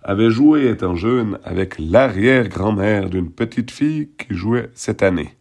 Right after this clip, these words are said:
C'est la preuve que le patois n'a pas d'âge et que, encore aujourd'hui, il peut plaire à tout le monde. Nous vous remercions toutes et tous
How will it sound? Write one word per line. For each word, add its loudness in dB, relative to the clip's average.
C'est -4
la 4
preuve 2
que -2
le 2
patois 2
n'a 0
pas 4
d'âge 2
et -4
que, -2
encore 2
aujourd'hui, 0
il -2
peut 0
plaire 2
à -4
tout 2
le 6
monde. 2
Nous 4
vous 4
remercions 2
toutes 2
et 2
tous -10